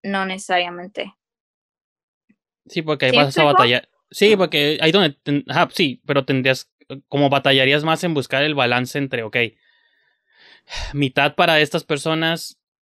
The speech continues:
Speaker 2: y mitad para este uno o dos clientes que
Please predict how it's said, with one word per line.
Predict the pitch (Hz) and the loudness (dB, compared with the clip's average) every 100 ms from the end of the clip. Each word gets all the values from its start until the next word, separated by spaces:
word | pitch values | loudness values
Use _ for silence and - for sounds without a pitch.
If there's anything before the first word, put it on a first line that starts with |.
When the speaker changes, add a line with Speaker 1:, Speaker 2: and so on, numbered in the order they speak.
| _ _ _ - | _ _ _ -6
Speaker 2:
y | 180 147 135 - | 0 2 2 -2
mitad | 139 131 131 135 | -4 0 2 2
para | 165 151 | 2 0
este | 143 - 156 | 0 0 0
uno | 151 156 151 | 2 0 0
o | |
dos | 139 143 - | 2 0 -2
clientes | 139 135 139 | -4 -4 -2
que | 135 | -4